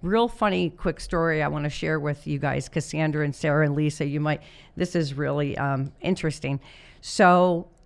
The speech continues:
it was the day that he t-,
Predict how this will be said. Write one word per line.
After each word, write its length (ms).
it 160
was 680
the 180
day 380
that 240
he 200
t-, 180